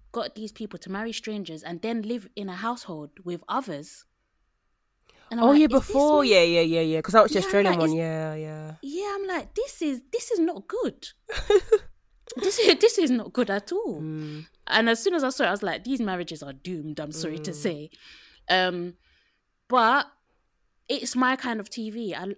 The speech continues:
Speaker 1: I love this kind of T V. I absolutely love it. Um, so I'm looking forward to the,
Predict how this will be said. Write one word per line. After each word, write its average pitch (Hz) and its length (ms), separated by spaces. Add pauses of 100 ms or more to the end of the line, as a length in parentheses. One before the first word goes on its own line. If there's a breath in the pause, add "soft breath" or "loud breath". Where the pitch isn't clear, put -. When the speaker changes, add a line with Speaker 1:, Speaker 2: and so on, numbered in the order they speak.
Speaker 1:
I 190 80
love 214 420
this 190 160
kind 165 220
of 147 100
T 151 220
V. 147 400
I 190 120
absolutely 170 480
love 156 220
it. 143 180 (220)
Um, 165 640 (160)
so 240 100
I'm 247 100
looking 294 320
forward 262 300
to 233 100
the, 185 160